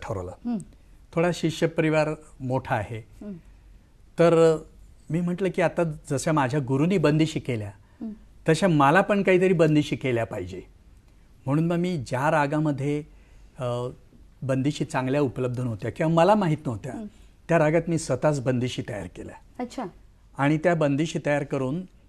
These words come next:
Speaker 1: एक मोठा कार्यक्रम हे केला, सगळा in सिक्स्टीज. म्हणजे साठ बंदिशी केल्या,
Speaker 2: हं.
Speaker 1: साठ माझे विद्यार्थी गायले,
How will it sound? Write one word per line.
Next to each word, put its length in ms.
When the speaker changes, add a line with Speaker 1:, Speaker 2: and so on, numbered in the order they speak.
Speaker 1:
एक 180
मोठा 320
कार्यक्रम 480
हे 100
केला, 280
सगळा 380
in 120
सिक्स्टीज. 580
म्हणजे 220
साठ 320
बंदिशी 440
केल्या, 400
Speaker 2:
हं. 180
Speaker 1:
साठ 420
माझे 260
विद्यार्थी 520
गायले, 340